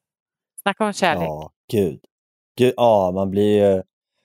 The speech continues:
Speaker 2: varm i hjärtat. Det är, äh, det är fantastiskt härligt. Gud vad kul. Och jag, det är ju också intressant för att, eh,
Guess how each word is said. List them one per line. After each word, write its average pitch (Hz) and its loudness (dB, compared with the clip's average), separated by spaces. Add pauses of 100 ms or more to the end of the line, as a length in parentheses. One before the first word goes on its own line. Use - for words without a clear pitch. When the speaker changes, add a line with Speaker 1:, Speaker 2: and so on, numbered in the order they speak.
(140)
Speaker 2:
varm 117 2
i 117 0
hjärtat. 113 2
Det 104 2
är, 101 2
äh, 98 -2
det 73 -10
är - -14
fantastiskt 85 -8
härligt. 87 -4
Gud 104 0
vad 95 -2
kul. 101 0
Och 101 2
jag, 104 2 (580)
det 110 2
är 123 6
ju 139 4
också 113 0
intressant 123 0
för 110 0
att, 107 -4
eh, 104 2